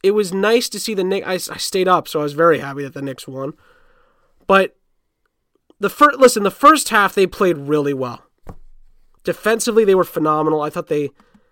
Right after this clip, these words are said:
they really came out and punched Golden State in the mouth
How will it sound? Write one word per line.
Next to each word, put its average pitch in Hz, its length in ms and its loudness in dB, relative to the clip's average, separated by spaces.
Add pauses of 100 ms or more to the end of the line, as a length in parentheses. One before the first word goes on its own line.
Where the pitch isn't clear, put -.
(260)
they 170 120 -2
really 214 240 8
came 190 260 -2
out 170 140 0
and 160 140 -2
punched 180 400 -2
Golden 160 320 2
State 165 260 -4
in 143 60 -8
the 139 60 -6
mouth 127 520 -8